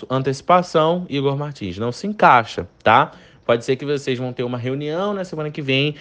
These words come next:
e aí você manda o briefing do, de como vai ser a reunião, alguma coisa assim, né? Uma,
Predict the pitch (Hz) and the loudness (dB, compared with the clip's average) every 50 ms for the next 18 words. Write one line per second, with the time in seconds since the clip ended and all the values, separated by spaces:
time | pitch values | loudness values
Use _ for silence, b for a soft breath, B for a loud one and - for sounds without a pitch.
0 | B B B 135 139 135 139 139 139 - 151 147 147 147 156 165 170 180 180 175 | B B B 4 4 4 4 2 0 0 -2 0 0 2 2 2 2 2 0 0
1 | 147 120 117 127 135 151 165 180 175 180 - - 139 127 120 117 127 131 95 104 | 0 0 0 2 2 2 2 0 -4 -4 -4 -4 -2 -2 0 2 2 2 2 0
2 | 110 117 - - 131 135 135 131 127 123 - 135 123 123 127 123 123 120 117 110 | -4 -6 -4 -4 -2 -2 -2 -2 -4 -2 -2 -2 -2 0 -2 -2 -2 -2 -2 0
3 | 113 131 143 139 123 113 110 104 120 127 143 139 139 120 113 117 139 143 139 - | 0 2 2 2 0 0 -2 -2 -2 -2 -2 0 0 0 0 0 0 -2 -4 -4
4 | 117 117 135 139 127 113 117 131 147 143 117 107 110 107 | -4 -2 0 0 0 0 0 0 0 0 0 -2 -2 -4